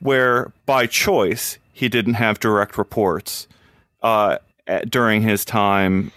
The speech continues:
at Oculus. He doesn't like working with teams. He gets his enjoyment a-, out of just doing it himself. But my argument, going back to this, this, this crazy idea of just,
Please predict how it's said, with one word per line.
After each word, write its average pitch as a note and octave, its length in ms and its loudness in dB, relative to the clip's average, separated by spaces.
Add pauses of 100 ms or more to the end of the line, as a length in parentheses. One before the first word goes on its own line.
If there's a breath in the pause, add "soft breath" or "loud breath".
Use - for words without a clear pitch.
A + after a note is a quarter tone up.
at G#2+ 160 0
Oculus. F#2+ 380 -2
He D#3 100 -2
doesn't D#3 220 0
like B2+ 280 0
working G#2+ 220 0
with G2 160 -2
teams. G2+ 320 0
He A#2+ 180 0
gets B2+ 440 -4
his A2+ 440 -2 (320 loud breath)
enjoyment G#2+ 640 0
a-, F2+ 260 -2
out G#2+ 140 2
of G2+ 100 -2
just - 240 -6 (220)
doing B2+ 300 2
it A2 60 -4
himself. G#2 640 -2 (520 loud breath)
But D3 80 0
my C3+ 180 2
argument, C3+ 640 0
going B2 320 0
back A#2 260 0
to - 80 -6
this, A2 340 -2 (260)
this, A2 180 -4
this - 320 -6 (340)
crazy C#3+ 480 0
idea A2+ 600 0 (400 loud breath)
of A#2+ 180 -2
just, - 480 -2